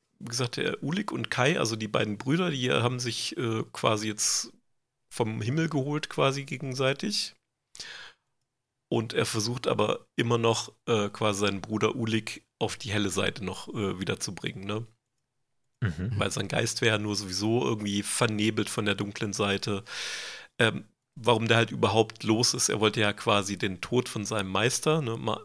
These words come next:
Speaker 1: Meister A K Jeth, wollte er rächen quasi und die Grad von innen raus, beziehungsweise die dunkle Seite von innen raus zerstören.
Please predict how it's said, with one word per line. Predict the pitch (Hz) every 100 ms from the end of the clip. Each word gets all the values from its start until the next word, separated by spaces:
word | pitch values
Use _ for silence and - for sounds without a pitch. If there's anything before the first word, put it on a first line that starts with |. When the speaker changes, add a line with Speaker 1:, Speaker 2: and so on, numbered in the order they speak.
| -
Speaker 1:
Meister | 110 107 - - 107
A | 104
K | - 101
Jeth, | - 123 190 - _ - - - - -
wollte | 117 110
er | 107 98
rächen | 107 110 - 165
quasi | 165 151 147 147 160 175 175 _ _ -
und | 113 107
die | 101
Grad | - 110 104
von | - 110
innen | 123 151
raus, | 113 110 - 190
beziehungsweise | 101 - 117 95 92
die | 92
dunkle | 104 - 104
Seite | 101 123 147
von | 131
innen | 127 120
raus | 120 117 -
zerstören. | 123 - 120 117 135